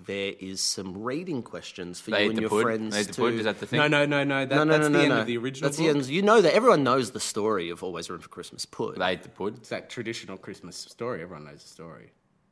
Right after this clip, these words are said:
Speaker 3: Christmas time.
Speaker 1: Everyone knows the
Speaker 3: Loves
Speaker 1: story,
Speaker 3: That video. I watch
Speaker 1: but
Speaker 3: that video at Christmas time.
Speaker 1: I watch it with my family every time, every day.
Speaker 2: Every
Speaker 1: <laughs>
Speaker 2: day.
Speaker 1: Every day I watch
Speaker 3: As a,
Speaker 1: it with my
Speaker 3: as a,
Speaker 1: family.
Speaker 3: as a matter of, you know, this is what, this is what I've fucking done, guys. You watch.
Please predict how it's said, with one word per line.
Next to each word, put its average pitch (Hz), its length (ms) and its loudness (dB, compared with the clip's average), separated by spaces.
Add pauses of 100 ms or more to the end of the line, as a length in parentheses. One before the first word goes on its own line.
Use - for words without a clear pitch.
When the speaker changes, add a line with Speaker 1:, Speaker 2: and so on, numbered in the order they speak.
(300)
Speaker 3:
Christmas - 320 -16
time. 113 100 -8
Speaker 1:
Everyone 107 220 -4
knows 90 140 -8
the 95 80 -10
Speaker 3:
Loves 107 80 -6
Speaker 1:
story, 104 200 -2
Speaker 3:
That 90 120 -6
video. 76 100 -14
I 80 40 -16
watch 82 200 -16
Speaker 1:
but 110 100 -2
Speaker 3:
that - 80 -20
video 80 200 -18
at - 60 -20
Christmas - 300 -20
time. 80 220 -20 (360)
Speaker 1:
I 101 60 -6
watch 92 180 -8
it - 40 -10
with - 100 -20
my 92 80 -10
family 90 320 -12
every - 160 -16
time, - 380 -10 (240)
every 90 160 -10
day. - 300 -10 (920)
Speaker 2:
Every 120 240 -2
Speaker 1:
<laughs> - 0 -
Speaker 2:
day. 127 460 2
Speaker 1:
Every 123 220 -2
day 104 80 -2
I 90 180 0
watch - 80 -2
Speaker 3:
As 123 80 -4
a, 127 60 -2
Speaker 1:
it - 20 -6
with 92 100 -10
my 123 100 -4
Speaker 3:
as 113 120 -2
a, 107 80 0
Speaker 1:
family. 95 180 -4
Speaker 3:
as 104 100 -6
a 113 40 -6
matter 113 460 -6
of, 92 140 -16 (140)
you 104 100 -12
know, 90 180 -12 (100)
this 92 160 -10
is 87 120 -16
what, 82 200 -18 (240)
this 92 180 -20
is 90 80 -20
what 78 180 -20
I've 80 200 -18 (100)
fucking - 320 -20
done, - 160 -20 (160)
guys. 90 380 -20 (960)
You 82 200 -16
watch. - 320 -20